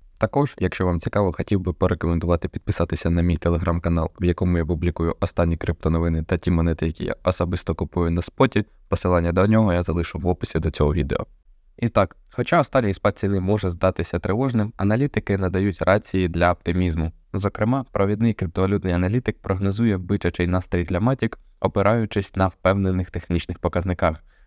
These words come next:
Одним з ключових моментів є аналіз Алі Мартінеза, який вказує на можливість підйому ціни MATIC до одного долара.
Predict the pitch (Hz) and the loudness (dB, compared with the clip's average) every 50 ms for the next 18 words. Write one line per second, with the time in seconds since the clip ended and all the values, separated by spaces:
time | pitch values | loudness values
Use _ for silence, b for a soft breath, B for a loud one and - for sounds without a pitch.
0 | _ - - 104 117 151 156 131 - - 104 101 - 110 110 107 - 92 92 104 | _ 0 0 2 2 4 0 0 0 0 -2 0 2 0 0 0 2 2 4 4
1 | 113 107 - 101 92 90 87 90 95 - 90 87 87 87 87 87 87 82 - - | 4 4 2 0 -2 0 2 2 2 2 0 0 2 2 2 2 0 -2 -2 -2
2 | - 92 90 90 87 87 87 82 - - 95 87 82 78 - - - - - _ | 0 0 2 2 0 0 0 -2 0 0 0 2 2 0 -2 -6 -10 -12 -20 _
3 | - 92 95 - - 139 135 - - 95 98 101 101 98 90 90 85 87 87 85 | -2 -2 -2 2 2 0 0 2 2 2 2 2 2 0 0 2 2 2 2 0
4 | 90 95 98 92 85 - - 87 90 92 90 90 90 85 - - 92 98 95 87 | 2 2 2 2 0 -2 -4 0 0 2 2 2 0 -2 -2 0 0 0 2 2
5 | 85 95 98 - 87 - - 85 80 87 90 - - 90 82 90 85 87 90 85 | 2 0 0 0 -2 -4 -4 -4 -2 0 0 2 0 0 0 0 -2 -2 -2 0
6 | 82 92 87 82 80 - - | 0 2 2 2 2 -2 -4